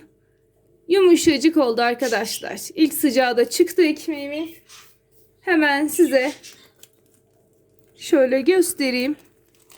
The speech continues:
İç dokusunu da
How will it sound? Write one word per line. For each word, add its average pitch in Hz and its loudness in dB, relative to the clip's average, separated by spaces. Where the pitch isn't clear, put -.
İç - -2
dokusunu 277 -6
da 226 -4